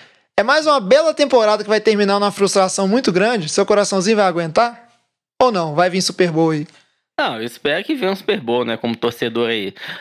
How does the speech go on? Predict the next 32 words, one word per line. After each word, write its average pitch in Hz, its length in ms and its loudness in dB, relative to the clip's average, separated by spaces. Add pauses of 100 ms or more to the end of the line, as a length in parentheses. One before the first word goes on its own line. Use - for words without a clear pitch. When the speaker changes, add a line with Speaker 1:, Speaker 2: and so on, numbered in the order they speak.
(120)
Speaker 2:
Ah, - 100 -4
acredito 143 440 -4
que 147 300 -2
o 113 80 -6
Saints 151 360 -4
ainda 160 160 -4
vem 147 160 -4
com 143 120 -6
um - 20 -6
time 143 180 -2
muito 143 220 -2
forte. 113 560 -4
Assim, 110 460 -6
se 113 120 -8
a 123 40 -2
gente 131 200 -4
olha 135 200 0
o - 20 -2
elenco 131 340 -4
do, 127 220 -2
da 120 100 -6
temporada 127 380 -4
passada 127 380 -6
pro 147 120 -6
elenco 123 280 -4
dessa 123 120 -4
temporada, 151 540 -4
assim, 160 260 -6
não 180 300 -2
perdeu 131 320 -4
nenhuma 151 260 -2
peça. 107 520 -6